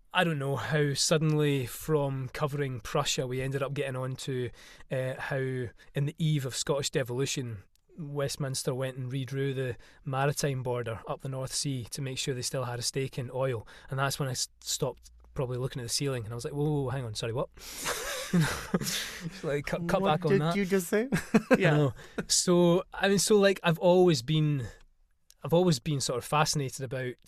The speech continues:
Speaker 1: uh, b-, bits and bobs of, of any part of Scottish history, I guess. But then I guess the first time I really started paying attention to it was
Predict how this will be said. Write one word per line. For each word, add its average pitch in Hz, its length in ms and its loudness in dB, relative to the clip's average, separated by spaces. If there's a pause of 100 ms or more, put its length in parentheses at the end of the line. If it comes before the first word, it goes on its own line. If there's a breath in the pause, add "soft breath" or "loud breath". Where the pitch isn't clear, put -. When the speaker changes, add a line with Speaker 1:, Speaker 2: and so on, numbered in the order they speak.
(1000 loud breath)
Speaker 1:
uh, - 540 -18 (180)
b-, 135 100 -4 (720)
bits - 260 -2
and 151 100 2
bobs 143 260 2
of, - 380 -8 (760)
of 185 220 -2
any 233 300 8
part 147 260 2
of 127 80 -6
Scottish 147 320 -2
history, 165 380 4
I 131 80 0
guess. 120 260 -2
But 180 140 -8
then 147 240 0
I 165 100 4
guess 196 320 4
the 156 160 0
first - 320 0
time 160 140 4
I 143 40 2
really 143 220 0
started 139 260 -2
paying 131 200 -4
attention 143 380 -2
to 127 160 -4
it 120 100 -4
was 127 680 -4